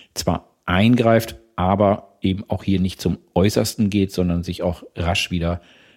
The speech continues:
zurückzieht, deeskaliert. Also das ist immer ein sehr, sehr schmaler Grat, auf dem die Börsen da wanken.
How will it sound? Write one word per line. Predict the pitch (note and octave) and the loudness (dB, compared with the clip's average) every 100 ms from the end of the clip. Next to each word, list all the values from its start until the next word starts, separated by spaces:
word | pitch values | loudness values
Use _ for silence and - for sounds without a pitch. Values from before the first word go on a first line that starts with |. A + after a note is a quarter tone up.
| _ | _
zurückzieht, | - F2 G#2 - - G2 - - | -8 0 0 0 -2 -2 -2 -2
deeskaliert. | F2+ F#2+ F2+ - F2 F2 F2 - - - - - | -2 0 -4 -2 -2 0 -2 -6 -16 -20 -20 -12
Also | - | -2
das | G#2+ | 0
ist | A2 A#2 | 0 2
immer | A2+ | 4
ein | G#2 G2 | 4 2
sehr, | F2 A2 A#2 | 2 4 4
sehr | A#2 G#2+ G#2+ | 4 4 0
schmaler | - G2+ G2 F#2+ F2 - A2 | -2 -2 0 0 -2 -6 -8
Grat, | E2+ E2 E2+ - | -4 -2 -4 -6
auf | - F2 | -16 -10
dem | E2 D#2+ | -8 -6
die | D#2 D2+ _ - | -8 -14 _ -14
Börsen | C#2+ D2+ D2+ | -8 -6 -6
da | C#2+ C#2+ - _ _ _ _ _ _ | -8 -10 -16 _ _ _ _ _ _
wanken. | - - - - | -10 -10 -10 -18